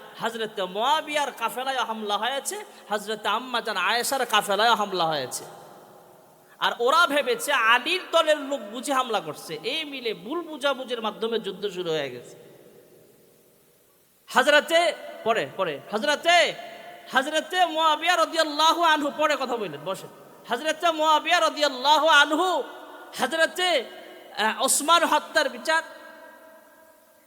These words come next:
যে এটা পরে, পরে তো বললাম, আপনি,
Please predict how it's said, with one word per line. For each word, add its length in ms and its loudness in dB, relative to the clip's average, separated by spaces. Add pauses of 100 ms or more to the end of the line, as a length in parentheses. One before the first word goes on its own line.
যে 200 4 (4000)
এটা 180 2
পরে, 320 2
পরে 320 -2
তো 140 -6
বললাম, 420 -4
আপনি, 240 -10